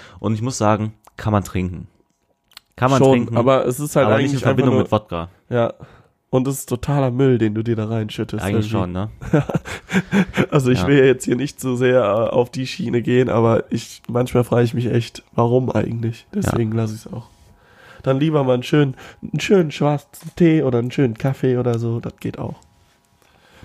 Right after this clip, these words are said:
Speaker 2: So,
Speaker 1: Genau.
Speaker 2: und damit
Speaker 1: Haben wir eigentlich Ende, oder?
Speaker 2: Ja.
Speaker 1: Ich habe fertig.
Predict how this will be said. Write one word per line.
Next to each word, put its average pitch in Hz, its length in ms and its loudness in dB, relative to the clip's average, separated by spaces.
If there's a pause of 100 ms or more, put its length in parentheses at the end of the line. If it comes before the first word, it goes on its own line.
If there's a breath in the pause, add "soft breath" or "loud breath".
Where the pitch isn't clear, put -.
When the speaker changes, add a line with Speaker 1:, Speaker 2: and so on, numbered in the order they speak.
Speaker 2:
So, 104 80 2
Speaker 1:
Genau. 85 180 4
Speaker 2:
und 87 80 4
damit 156 420 4 (1200)
Speaker 1:
Haben 95 180 -2
wir - 100 0
eigentlich - 280 0
Ende, 117 260 0
oder? 107 360 0
Speaker 2:
Ja. - 140 4 (320 loud breath)
Speaker 1:
Ich - 200 0
habe 113 220 2
fertig. - 640 -2